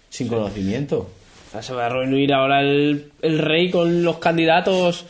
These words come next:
Speaker 1: Ya se ha reunido, ¿no?
Speaker 2: por segunda vez.
Speaker 1: Ah, por segunda
Speaker 2: Y,
Speaker 1: vez.
Speaker 2: y quizás por tercera también se reúnan, ¿sabes?
Speaker 1: Mm.
Speaker 2: Eh,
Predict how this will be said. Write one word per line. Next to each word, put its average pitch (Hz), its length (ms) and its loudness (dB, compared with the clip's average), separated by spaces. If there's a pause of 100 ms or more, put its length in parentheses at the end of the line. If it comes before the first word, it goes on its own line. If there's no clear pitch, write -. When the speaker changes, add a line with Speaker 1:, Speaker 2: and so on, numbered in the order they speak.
Speaker 1:
Ya 110 140 -2
se 104 120 -6
ha 101 40 0
reunido, 110 480 0
¿no? 165 40 2
Speaker 2:
por 165 140 2
segunda 165 460 2
vez. 180 380 2
Speaker 1:
Ah, 175 140 0
por 127 120 -2
segunda 123 280 0
Speaker 2:
Y, 175 40 4
Speaker 1:
vez. 151 160 2
Speaker 2:
y 165 220 4
quizás 170 320 -2
por 196 240 0
tercera 170 380 0
también 160 200 0
se 165 120 -2
reúnan, 175 540 2
¿sabes? 165 500 -2 (640)
Speaker 1:
Mm. 95 240 -8 (880)
Speaker 2:
Eh, - 160 -8